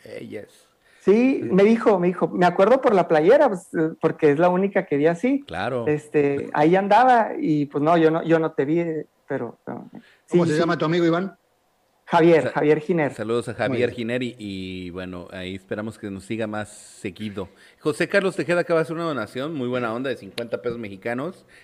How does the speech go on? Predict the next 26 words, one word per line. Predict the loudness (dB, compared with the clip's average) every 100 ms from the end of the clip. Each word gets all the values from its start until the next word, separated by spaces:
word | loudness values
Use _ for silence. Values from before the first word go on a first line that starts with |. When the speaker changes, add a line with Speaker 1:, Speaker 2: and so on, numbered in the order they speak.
| _
Speaker 1:
y | -12
dice, | -8 -8 -10
"Espero | -10 -6 -6
apoyar | -4 -2 -2
un | -2
poco | -4 -4 -4
con | -6
la |
donación | -6 -10 -10 -8
de |
juguetes. | -8 -6 -6 -4 -8 -8 _ _ _
Saludos | -8 -6 -4 -4 -4 -8 -12 _
a | -12 -10 -4
todos". | -4 -4 -12
Muchísimas | -16 -16 -12 -10 -6
gracias. | -6 -6 -10 -12 -20 _ -18
Ya | -14
tenemos | -10 -10 -12 -14 _
cincuenta | -18 -14 -12 -10 -10 -8
y | -8
siete | -10 -10 -10 -10 -12 -12
dólares | -14 -10 -10 -12
donados, | -16 -14 -12 -14 -18 _ _ _ _
para | -6 -6 -6
los | -10
juguetes | -12 -12 -12 -18